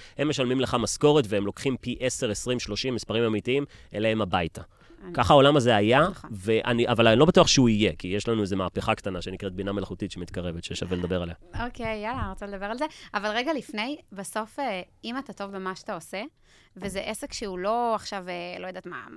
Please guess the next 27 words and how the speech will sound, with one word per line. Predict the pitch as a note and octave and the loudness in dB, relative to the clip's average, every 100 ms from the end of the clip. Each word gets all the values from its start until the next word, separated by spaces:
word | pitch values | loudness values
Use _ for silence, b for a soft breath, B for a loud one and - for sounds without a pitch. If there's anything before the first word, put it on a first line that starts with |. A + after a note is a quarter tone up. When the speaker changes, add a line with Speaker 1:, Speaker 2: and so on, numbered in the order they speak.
| - | -14
Speaker 2:
למכור | G3 G3 - A#3 | -10 -8 -4 -2
משהו | G#3+ G#3 | -2 -4
בתוך | G3 G#3 - | -6 -6 -6
סופר, | A3 A#3 E4+ | -4 2 2
Speaker 1:
Mhm. | G4 - - - | 2 -10 -12 -10
Speaker 2:
עסק | - - | -4 0
שנותן | G#3+ - A3 | 0 -2 -6
שירות, | - F#3+ A#3 - - b b b G#3+ | -6 -4 -2 -4 -8 b b b -10
אתה | G#3 | -8
תתפוצץ | G#3+ - G#3 G#4 - | -12 -12 -6 -6 -4
די | D#4+ F#4+ | -2 0
מהר. | C#4+ D4 G4 F#3 | 0 0 -2 -6
זאת | - | -8
אומרת, | G3+ G#3 | -8 -8
מספיק | G#3 - D4+ | -10 -12 -8
שלך | E4 F4 | -6 -6
את | D4+ | -8
הכמה | - C4 | -6 -4
לקוחות | C#4+ - C4 | -4 -6 -8
הראשונים | C4 A#3 A#3+ C4 | -8 -10 -10 -10
שאתה | - - | -8 -8
תהיה | - A3 | -6 -6
איתם | C#4 A3 | -4 -8
טוב, | F#3+ C#4 | -4 -4
הם | C4+ G#3 | -4 -6
ימליצו | G#3+ A#3 A#3+ | -6 -6 -4
עליך, | G#3 G3 | -4 -4